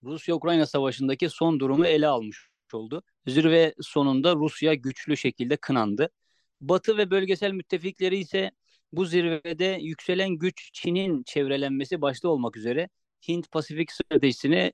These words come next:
bir kez daha gözden geçirme fırsatı buldu. Zirvede öte yandan küresel ekonomi, gıda güvenliği ve iklim değişikliği gibi konular, e, ele alın-, ele alınmış, e, konular arasında yer aldı.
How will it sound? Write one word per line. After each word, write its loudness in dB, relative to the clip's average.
bir 0
kez 0
daha -2
gözden 0
geçirme -4
fırsatı -10
buldu. 0
Zirvede 4
öte 2
yandan -2
küresel -4
ekonomi, -4
gıda 0
güvenliği -2
ve 0
iklim -4
değişikliği -2
gibi -4
konular, 4
e, -4
ele 4
alın-, 0
ele 4
alınmış, -2
e, -8
konular 2
arasında 4
yer 4
aldı. 0